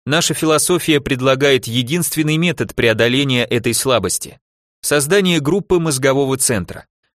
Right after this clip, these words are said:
Однако подобный серьезный недостаток является причиной всего лишь каждой тридцатой неудачи. Второе. Отсутствие конкретной цели в жизни.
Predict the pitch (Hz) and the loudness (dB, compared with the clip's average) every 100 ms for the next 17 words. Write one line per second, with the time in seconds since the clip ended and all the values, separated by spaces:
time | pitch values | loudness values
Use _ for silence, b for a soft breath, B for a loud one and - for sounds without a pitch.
0 | _ 101 104 151 151 135 143 139 160 147 | _ -2 0 -2 0 0 0 2 0 0
1 | 135 - 139 143 120 120 113 110 110 - | -2 0 0 0 0 0 0 2 0 0
2 | 175 - - - 101 113 160 180 - 202 | -2 -2 -10 -10 -4 0 2 2 0 -2
3 | 180 127 175 160 135 - 147 156 147 - | -4 -2 -2 -2 -2 -2 0 0 0 0
4 | 180 156 160 156 143 - 120 107 113 120 | -2 0 0 0 -4 0 0 0 0 0
5 | 123 104 90 - - _ _ _ _ _ | 0 0 -2 -6 -12 _ _ _ _ _
6 | _ - - 151 160 208 92 - _ 110 | _ -18 -2 2 2 2 0 -4 _ 0
7 | 113 - 220 - 185 175 160 139 156 151 | 0 -2 -2 0 0 2 0 0 -2 0
8 | 147 135 - 131 120 107 107 80 85 | -2 -2 0 0 0 -2 -2 -4 -10